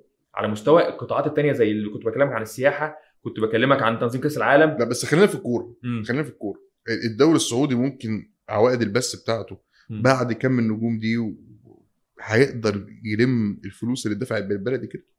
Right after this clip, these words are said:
Speaker 1: لو المشروع استمر سنة في التانية هيبتدي الناس تتفرج على الدوري السعودي. واللي قال الكلام ده مش أنا، ده نيمار.
Speaker 2: طب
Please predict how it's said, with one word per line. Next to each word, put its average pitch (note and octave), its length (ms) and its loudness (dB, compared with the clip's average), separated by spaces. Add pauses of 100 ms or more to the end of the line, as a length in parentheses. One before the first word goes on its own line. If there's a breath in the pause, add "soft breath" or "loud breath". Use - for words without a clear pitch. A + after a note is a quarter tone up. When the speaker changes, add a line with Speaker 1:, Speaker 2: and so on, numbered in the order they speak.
(500)
Speaker 1:
لو B2 180 2
المشروع A2+ 380 -4
استمر A#2 480 -4
سنة B2+ 400 -6
في G#2+ 100 -10
التانية D#3 600 -6 (460)
هيبتدي B2 340 -6
الناس A#2+ 280 -8
تتفرج A2 220 -6
على G2 60 0
الدوري G#2+ 160 -4
السعودي. F#2+ 460 -12 (260)
واللي G#2+ 160 2
قال C3+ 100 2
الكلام B2+ 180 -2
ده C#3 60 0
مش C3 160 -2
أنا، - 280 -6 (360)
ده G2+ 100 -4
نيمار. A2 460 -4 (720 soft breath)
Speaker 2:
طب - 100 -4